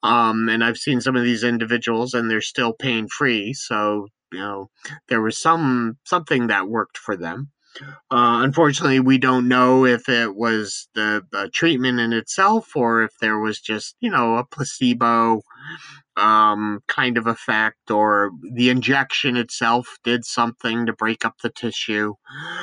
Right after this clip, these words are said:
So it wasn't necessarily the platelets themselves.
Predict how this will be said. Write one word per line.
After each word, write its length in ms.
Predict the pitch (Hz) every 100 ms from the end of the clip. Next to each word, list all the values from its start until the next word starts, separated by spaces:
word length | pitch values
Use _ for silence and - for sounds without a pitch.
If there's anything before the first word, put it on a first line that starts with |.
| - -
So 320 | _ 143 123 117
it 160 | 113
wasn't 340 | 131 123 120 113
necessarily 680 | 117 - - 113 113 110 95
the 100 | 104
platelets 640 | - 110 90 101 92 -
themselves. 960 | 90 85 - 117 101 87 73 - -